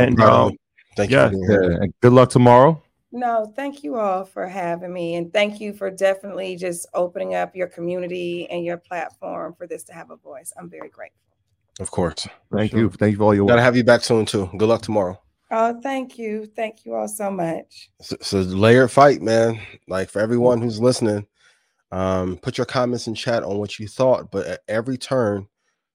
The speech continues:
Speaker 2: there's always more work to do. And a lot of times, I know Rashad and Troy, you feel this way. A lot of times when we are pushing back on some of the commentary or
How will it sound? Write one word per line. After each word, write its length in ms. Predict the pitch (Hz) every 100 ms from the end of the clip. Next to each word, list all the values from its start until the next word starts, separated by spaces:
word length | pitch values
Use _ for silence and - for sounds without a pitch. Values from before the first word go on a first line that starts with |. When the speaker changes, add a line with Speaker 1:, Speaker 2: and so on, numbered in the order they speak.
| -
Speaker 2:
there's 160 | 95
always 460 | - 117 123 127 110
more 180 | 110 101
work 160 | 98 -
to 100 | 85
do. 200 | 78 - -
And 100 | 98
a 40 |
lot 200 | 104 107
of 60 | 104
times, 240 | 110 92
I 40 | 98
know 120 | 98
Rashad 340 | 95 - 98
and 240 | 92 90 - - 92
Troy, 260 | - 101
you 180 | 95 92
feel 180 | - 92
this 220 | 95 -
way. 220 | 87 80 - _ _ _ -
A 60 | 101
lot 200 | 123 143
of 80 | 131
times 320 | 131 113 101
when 140 | 98
we 220 | 98 113 113
are 320 | 104 101 92 _ _ _ _ _ _ _ -
pushing 360 | 123 - 107
back 240 | 104 104 104
on 80 |
some 200 | 95 104 92
of 40 |
the 60 | 92
commentary 720 | - 95 87 85 95 82 85
or 360 | 85 82 80